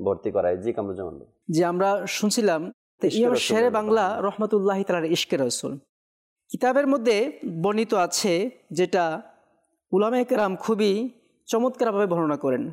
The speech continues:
Speaker 1: হুম।
Speaker 2: তো এক কোনো আলেমী দিন হযরতে মাওলানা শেখ জামাল উদ্দিন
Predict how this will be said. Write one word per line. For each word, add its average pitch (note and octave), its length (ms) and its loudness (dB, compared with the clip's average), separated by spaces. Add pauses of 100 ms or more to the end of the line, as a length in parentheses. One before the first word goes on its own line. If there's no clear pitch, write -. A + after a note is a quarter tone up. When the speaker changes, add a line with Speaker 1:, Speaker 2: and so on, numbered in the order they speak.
Speaker 1:
হুম। A2 220 -4
Speaker 2:
তো E3+ 80 2
এক A3+ 440 0
কোনো B3+ 440 2 (220)
আলেমী G#3 400 2
দিন E3+ 380 2 (680)
হযরতে G#3+ 600 0
মাওলানা F#3 600 0
শেখ - 320 -2
জামাল G3+ 420 0
উদ্দিন F#3 360 0